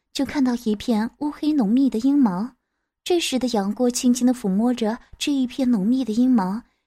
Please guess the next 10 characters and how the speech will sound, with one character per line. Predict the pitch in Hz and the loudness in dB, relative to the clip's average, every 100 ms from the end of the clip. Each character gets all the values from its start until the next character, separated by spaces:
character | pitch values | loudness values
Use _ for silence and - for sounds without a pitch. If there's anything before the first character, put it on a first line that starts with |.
| _ | _
一 | 349 330 | -6 -2
手 | 262 233 | 0 0
抓 | 285 | 0
住 | 285 269 | -2 -2
乳 | 226 185 | -2 -4
房 | 185 180 220 - _ _ _ - | -4 -4 -6 -10 _ _ _ -6
来 | 233 | -6
抚 | 285 220 | -2 0
弄 | 185 285 254 | 2 4 4
着。 | 196 190 240 | 2 -2 -8